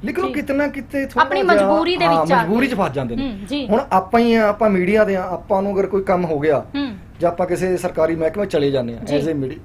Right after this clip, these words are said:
Speaker 2: ਹਮ।
Speaker 1: ਅਹ, ਇਨ-, ਆਪਾਂ ਤਾਂ ਇਨਸਾਨ ਹੀ ਆ,
Speaker 2: ਹਮ।
Speaker 1: ਮੀਡੀਆ ਤਾਂ ਆਪਣਾ ਚਲੋ ਵਰਕ ਆ। ਤੇ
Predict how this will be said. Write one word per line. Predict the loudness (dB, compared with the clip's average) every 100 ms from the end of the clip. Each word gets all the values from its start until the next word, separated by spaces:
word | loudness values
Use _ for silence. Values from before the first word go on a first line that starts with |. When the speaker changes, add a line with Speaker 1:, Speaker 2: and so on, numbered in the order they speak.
| -14
Speaker 2:
ਹਮ। | -12 -12
Speaker 1:
ਅਹ, | -16 -10 -8 -6
ਇਨ-, | -6
ਆਪਾਂ | -4 0
ਤਾਂ | 0
ਇਨਸਾਨ | 2 2 4
ਹੀ |
ਆ, | 2 -2
Speaker 2:
ਹਮ। | -8 -10 -8
Speaker 1:
ਮੀਡੀਆ | -4 -2 2 2
ਤਾਂ | 2
ਆਪਣਾ | -2
ਚਲੋ | -2 -2
ਵਰਕ | 0 0 0
ਆ। | -2 -4 -18 -20 -20 -20 -20 -20 -20 -2
ਤੇ | 2 2